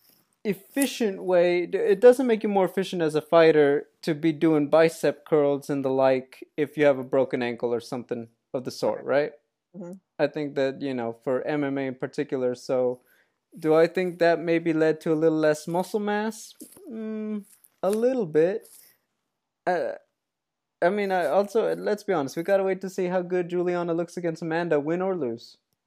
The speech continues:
Speaker 1: You know, she wins, but it's a, it's a rough one, and maybe we start thinking Amanda is not the Amanda who was on a roll. Then maybe it feels like Valentina, healthy, she's still
Speaker 2: Mm-hmm.
Speaker 1: got the skill advantage over Pena. Okay.
Speaker 2: Yeah.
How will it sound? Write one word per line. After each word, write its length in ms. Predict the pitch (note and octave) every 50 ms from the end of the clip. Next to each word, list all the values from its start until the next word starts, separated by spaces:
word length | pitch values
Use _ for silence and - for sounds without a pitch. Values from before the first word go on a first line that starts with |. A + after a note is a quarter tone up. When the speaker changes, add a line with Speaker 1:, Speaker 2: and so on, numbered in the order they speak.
| _ _ _ _ _
Speaker 1:
You 120 | - - C#3+
know, 180 | C#3+ C3 C3
she 200 | B2 B2 - F#3
wins, 440 | F#3 F3 E3+ F3 F#3 F#3+ G3 G3 F#3 F#3
but 220 | - D#3+ D3+ C#3+
it's 280 | D3 D3+ D3 - - -
a, 400 | E3 D3+ D3 D3 C#3+ C#3+ D3 D3 _ _ _ _ _ _ _ _ -
it's 180 | D#3+ D#3 -
a 80 | - E3
rough 300 | D3+ D#3 D#3+ E3+ E3 -
one, 320 | G3 G3+ G#3 G#3 A3 A3 - - - -
and 340 | - C#3 C#3 C#3 C#3+ C#3 C#3+ D3
maybe 400 | D3+ D#3+ E3 D#3+ E3+ E3+ E3 E3
we 140 | D#3+ E3
start 340 | D#3+ - - F#3 E3 D#3 -
thinking 280 | - E3+ E3 E3 D#3+ D#3
Amanda 440 | D3+ D3 D3+ D3+ D#3 D#3+ E3 E3 E3
is 240 | D#3+ D#3+ D#3 D#3
not 360 | E3 D#3 D#3 D#3 D3+ - - -
the 120 | D#3 D3+
Amanda 520 | D3+ D3 D3+ D#3 D#3 D#3 D#3 D#3+ D#3+ D#3 D3+
who 100 | D3+ D#3
was 160 | D3+ D3+ D3
on 160 | D#3 D3+ D3 D3
a 60 | C#3+
roll. 440 | C#3 D3 D#3 D#3+ F3+ G3 A3 - _ - - - - - - - -
Then 180 | - E3+ E3+ F3
maybe 340 | F3 F3 F3 E3+ E3+ F3 E3+
it 80 | E3
feels 280 | E3+ - F3 E3+ E3 E3
like 200 | F3 E3 D#3+ D#3+
Valentina, 760 | D#3+ E3 E3+ E3 E3 E3 E3 - G#3 G#3 G#3 G3 F#3 E3+ E3 D#3+
healthy, 640 | D3 F3+ G3 G#3+ G#3 - - E3 D#3+ E3+ F3 E3+ _ - - - - -
she's 280 | - - - G#3 F#3
still 180 | - - G3+ F#3+
Speaker 2:
Mm-hmm. 60 | F#3
Speaker 1:
got 160 | F#3+ F3 E3
the 80 | E3+ E3
skill 320 | - - - A3 G#3+ G#3 F#3+
advantage 460 | D3+ C#3 C#3+ D3 C#3+ C#3+ C#3 C3+ -
over 200 | C#3 C3 C3 B2
Pena. 420 | - D3 C#3 B2 A#2 A#2 B2 C3+ - _ _ _ _ _ -
Okay. 420 | G3+ G#3 F#3 G3 F3+ F3+ G3 A3
Speaker 2:
Yeah. 40 | -